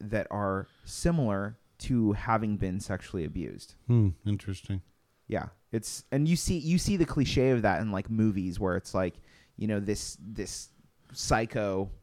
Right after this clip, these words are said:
Speaker 1: well, well, Psycho, yeah, like,
Speaker 2: Sure,
Speaker 1: Psycho's
Speaker 2: sure,
Speaker 1: a good,
Speaker 2: sure, yeah.
Speaker 1: Psycho's a good example, but you see examples of this cliches in this movie where the culture sort of has a zeitgeist of understanding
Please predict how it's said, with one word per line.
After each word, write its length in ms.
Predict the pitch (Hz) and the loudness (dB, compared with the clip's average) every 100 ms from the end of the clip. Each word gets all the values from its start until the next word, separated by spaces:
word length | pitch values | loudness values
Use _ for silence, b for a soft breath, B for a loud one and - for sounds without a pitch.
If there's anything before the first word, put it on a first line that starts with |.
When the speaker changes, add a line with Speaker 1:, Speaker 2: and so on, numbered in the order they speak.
| _ | _
Speaker 1:
well, 100 | 113 | -2
well, 100 | 123 | -2
Psycho, 420 | 98 131 - 76 87 | 0 -2 -2 -2 0
yeah, 220 | 110 95 | 0 0
like, 100 | 80 | 2
Speaker 2:
Sure, 200 | 110 156 | 6 8
Speaker 1:
Psycho's 180 | 131 107 | 8 6
Speaker 2:
sure, 140 | 135 120 | 4 6
Speaker 1:
a 20 | |
good, 140 | 107 | 4
Speaker 2:
sure, 200 | 123 113 | 4 2
yeah. 180 | 98 113 | 2 4
Speaker 1:
Psycho's 260 | 151 147 135 | 4 6 4
a 40 | |
good 100 | 131 | 4
example, 500 | 120 123 135 120 104 | 2 2 2 2 0
but 180 | 92 110 | 0 -2
you 120 | 135 | -2
see 440 | 135 - 165 143 92 | -2 -2 0 0 -2
examples 460 | 107 113 127 123 113 | -2 0 2 2 0
of 120 | 110 | 0
this 200 | 92 - | -2 -4
cliches 580 | - 123 - 113 113 110 | 0 2 4 4 2 0
in 80 | 101 | -4
this 180 | 92 85 | -4 0
movie 280 | 117 107 101 | 2 4 2
where 220 | 101 101 | 0 -2
the 80 | 98 | -2
culture 340 | - 135 131 | -2 -2 -2
sort 220 | - 113 | -2 0
of 80 | 101 | 0
has 160 | 98 92 | -2 -2
a 80 | 98 | -4
zeitgeist 720 | 90 107 120 113 95 87 - | -4 -6 -8 -6 -4 -4 -2
of 120 | 98 | -2
understanding 800 | 101 92 90 - 101 104 95 90 | 0 -2 -6 -6 -4 -2 -4 -8